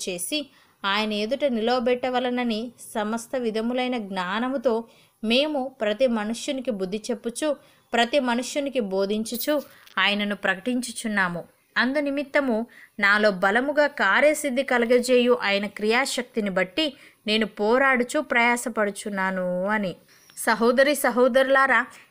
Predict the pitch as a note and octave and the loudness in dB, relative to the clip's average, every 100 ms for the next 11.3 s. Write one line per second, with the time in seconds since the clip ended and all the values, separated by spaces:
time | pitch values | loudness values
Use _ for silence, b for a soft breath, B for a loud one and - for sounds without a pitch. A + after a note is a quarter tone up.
0 | - G3+ C4+ E4 - D4 D4 D4 C4+ C4 | 0 0 2 -2 2 2 2 2 2 2
1 | C4 A3+ - G#3+ G#3+ B3 C#4 C4 C4 C4 | 2 0 -2 0 0 0 -2 0 2 2
2 | B3 B3 B3 A#3 A3+ A3 F#3+ F3+ F3 F3 | 2 0 2 0 2 0 2 2 2 -2
3 | F3 A3 A#3+ C4 A3+ G#3+ - B B - | 0 2 4 2 0 -2 -6 B B -2
4 | G#3 - C#4 D#4 D4+ - C4+ C4 B3+ B3+ | -2 2 0 0 -4 0 2 2 2 0
5 | G#3+ G3+ A3 A3 A3 G#3 G3 G3 F#3+ F#3 | 0 0 -2 0 0 0 0 0 2 -2
6 | F#3 D4+ D4+ B B B - A3 C#4 - | 0 0 0 B B B 0 2 2 2
7 | D#4 C#4 C4 - G#3 A3 C4 C#4 A#3+ C4 | 2 4 2 2 0 2 2 2 2 0
8 | - A3+ A3 C4 B3+ B3+ A3+ A3 G#3+ G#3 | 2 2 4 2 2 2 2 0 0 -4
9 | - F#3+ F3 - - F#3 - F3 G3 B3+ | -2 -2 -2 -10 -18 -14 -6 -4 -4 -2
10 | A#3+ A#3 A3 A3 A3+ A3+ A3 A#3 A#3 A#3 | -2 0 0 0 0 -2 0 -2 0 -2
11 | G#3+ G3+ | -2 -6